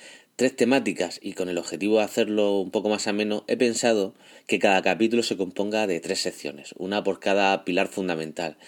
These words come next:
Así que de esta manera podemos tratar temas más variados y así de paso también, mm, o sea, no, no tienes que, que estar soportándome dándote la brasa durante veinte minutos con un solo tema en concreto.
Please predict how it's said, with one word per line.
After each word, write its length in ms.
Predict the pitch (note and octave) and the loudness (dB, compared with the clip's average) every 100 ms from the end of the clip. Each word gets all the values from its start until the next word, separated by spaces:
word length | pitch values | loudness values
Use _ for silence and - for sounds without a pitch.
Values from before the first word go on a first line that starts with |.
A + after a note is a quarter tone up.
| - - - | -18 -16 -6
Así 120 | G#2+ | 4
que 80 | A2 | 4
de 80 | |
esta 160 | G2+ A2+ | 6 2
manera 320 | G#2+ A2 A#2+ | 4 4 6
podemos 340 | G#2 G#2 A2 - | 6 4 2 0
tratar 480 | G#2+ G2+ G#2+ F#2+ _ _ - | 0 4 2 0 _ _ 2
temas 260 | A#2 A2+ | 4 4
más 260 | A2 A2+ G2+ | 4 2 4
variados 600 | A2+ A2 A2+ A2 A2+ - | 4 4 4 4 0 -6
y 140 | - F#2+ | -6 -4
así 160 | - | 0
de 80 | G#2 | 2
paso 220 | G#2 A2 | 2 0
también, 460 | G2+ G2+ G2+ G#2 - | -2 0 -2 -2 -6
mm, 360 | G2+ F#2+ F#2 - | -10 -10 -10 -10
o 40 | |
sea, 160 | - F#2 | -6 -4
no, 160 | F#2 | -4
no 140 | - G2 | -4 -2
tienes 200 | G2+ G2 | -2 -2
que, 260 | - F#2 - | -4 -4 -6
que 120 | F#2+ | -8
estar 200 | - G2 | -4 -4
soportándome 680 | - F#2 F#2+ - G2+ G2 G2 | -2 -2 -2 0 0 0 0
dándote 280 | G2 G2 G2 | 0 0 2
la 100 | F#2+ | 2
brasa 360 | F#2+ - G2+ - - - - | 2 -2 -8 -8 -20 -20 -6
durante 320 | G2 G2 F2+ | 0 0 0
veinte 260 | G2 F#2+ G2+ | -2 0 0
minutos 320 | G2 G2 G2 | 0 0 -2
con 160 | - F#2 | -2 -4
un 100 | F#2 | -4
solo 220 | - F2+ | -2 0
tema 220 | F#2 F2+ | 0 -2
en 60 | E2+ | -6
concreto. 440 | E2+ D2+ D#2+ - | -10 -12 -14 -16